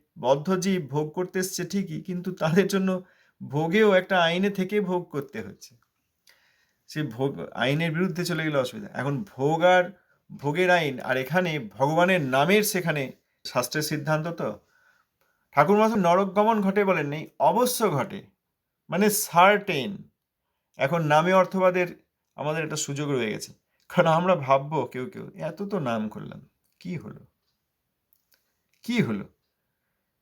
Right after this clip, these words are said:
পরীক্ষা দিল, মেয়েটা ভালো করে পাস করতে পারলো না, এই বিয়ে দিলাম ছেলের, বিয়েটা ভালো হলো না, তারপর এই সব নিয়ে গোলযোগ হচ্ছিল, আমরা এত নাম করি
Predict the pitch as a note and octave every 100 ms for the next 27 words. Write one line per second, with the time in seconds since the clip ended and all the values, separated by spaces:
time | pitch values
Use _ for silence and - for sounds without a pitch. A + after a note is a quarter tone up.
0 | _ _ _ - F#3+ G3+ G#3 G3 G3+ F#3+
1 | F3+ E3 E3+ E3+ D#3 D#3 D#3 D3 C#3 D#3+
2 | - D#3+ D#3+ D3+ D3 C#3 C3 A#2 _ _
3 | _ _ _ _ _ - E3+ F#3 D3+ F3
4 | G3+ G3+ F#3+ F3+ F3 D#3+ E3 D3+ C#3 E3+
5 | E3 C3+ D3 E3 D#3+ C#3+ C#3 B2+ C3+ _
6 | _ _ _ _ - D#3+ E3 F3 E3+ E3
7 | D#3+ F3 D#3+ D#3+ D#3 D3 D3+ D3+ D3 D3+
8 | D3 D3 C#3 - _ _ - - E3 F3
9 | D#3+ E3 D3+ C3+ D3+ E3+ D#3+ B2 C3